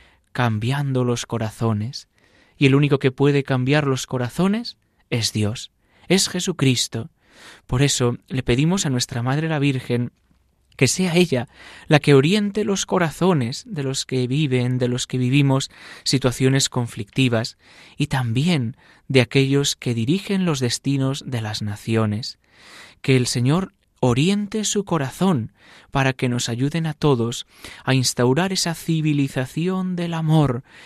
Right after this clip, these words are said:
ese reino de Jesucristo en este mundo, el reinado de Jesucristo. El Santo Rosario es una oración orientada por su naturaleza hacia la paz,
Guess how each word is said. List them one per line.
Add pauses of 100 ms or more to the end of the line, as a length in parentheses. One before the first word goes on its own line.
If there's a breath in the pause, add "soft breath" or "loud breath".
(160 loud breath)
ese
reino
de
Jesucristo (140)
en
este
mundo,
el
reinado
de
Jesucristo. (680 loud breath)
El
Santo
Rosario
es
una
oración (420 soft breath)
orientada
por
su
naturaleza
hacia
la
paz,